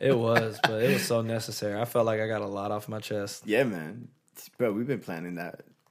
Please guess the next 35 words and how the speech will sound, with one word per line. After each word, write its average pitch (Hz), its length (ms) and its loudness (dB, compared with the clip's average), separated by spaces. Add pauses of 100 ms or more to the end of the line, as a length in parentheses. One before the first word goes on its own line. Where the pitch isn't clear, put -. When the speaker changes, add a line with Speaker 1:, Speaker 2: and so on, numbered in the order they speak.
(240)
Speaker 2:
for - 120 -8
a - 40 -4
Speaker 1:
We've 123 80 2
been 156 80 4
Speaker 2:
long - 80 -4
Speaker 1:
planning 120 280 2
Speaker 2:
time. 104 100 -4
Speaker 1:
it - 60 -8
for 104 180 -4
a 98 80 -2
while, 98 360 -4
yeah. 98 320 -8
Speaker 2:
It 110 60 -4
was 120 140 -2
Speaker 1:
We're 110 100 2
gonna 127 140 2
have 120 140 2
to - 60 -4
Speaker 2:
necessary, 110 280 -2
though. - 80 -14 (360)
Speaker 1:
Yeah, 127 200 8
we're 127 100 8
gonna 147 140 4
have 135 160 4
to, 117 80 -4
like, 107 260 0
save 110 340 -4
these 107 200 -6
episodes 98 480 -6
and 95 200 -14
put - 160 -8
'em 101 120 -10
somewhere. 98 420 -12 (180)
Speaker 2:
Yeah. - 220 -12 (240)
<laughs> 139 300 -2